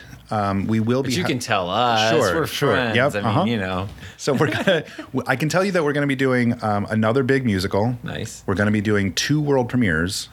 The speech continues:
Speaker 1: Um,
Speaker 2: Okay.
Speaker 1: one
Speaker 2: Ooh.
Speaker 1: of, yeah. So we've been, that's another thing that we've done during this time that we can't produce theater in the way
Speaker 2: Mm-hmm.
Speaker 1: that we want to. We've been working on, um, a, a holiday musical for the past two years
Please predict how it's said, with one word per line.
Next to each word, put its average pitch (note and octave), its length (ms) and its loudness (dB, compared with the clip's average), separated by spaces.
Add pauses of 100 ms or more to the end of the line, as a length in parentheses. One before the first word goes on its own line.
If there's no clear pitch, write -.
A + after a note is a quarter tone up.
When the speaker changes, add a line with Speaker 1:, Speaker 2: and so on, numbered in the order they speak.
(100)
Speaker 1:
Um, F#2+ 200 0
Speaker 2:
Okay. E2+ 120 -6
Speaker 1:
one G#2 200 2
Speaker 2:
Ooh. A#2+ 100 2
Speaker 1:
of, - 140 -10
yeah. F2+ 500 0
So - 160 -2
we've A2 140 0
been, G#2+ 180 2
that's A#2 220 0
another B2 180 2
thing A#2 160 0
that G#2+ 60 2
we've G2+ 160 -2
done G#2 200 2
during G2 200 2
this F2 100 -2
time F#2 200 -2
that E2+ 80 0
we E2 100 -4
can't F2 280 -4 (300)
produce E2+ 460 -2 (120)
theater F2 200 0
in E2+ 80 -2
the E2+ 40 0
way E2+ 100 0
Speaker 2:
Mm-hmm. E2 100 -2
Speaker 1:
that E2+ 80 -4
we C3 40 0
want D#3+ 160 0
to. A#2 200 0 (640)
We've G#2 120 2
been G#2+ 100 4
working A#2 280 4
on, A2 320 2
um, F#2 500 -2
a, F2+ 260 -2 (100)
a E2 80 -2
holiday A#2 420 0
musical G2 400 0
for B2 120 -6
the - 60 -6
past - 560 -2
two - 180 -2
years A2 520 -2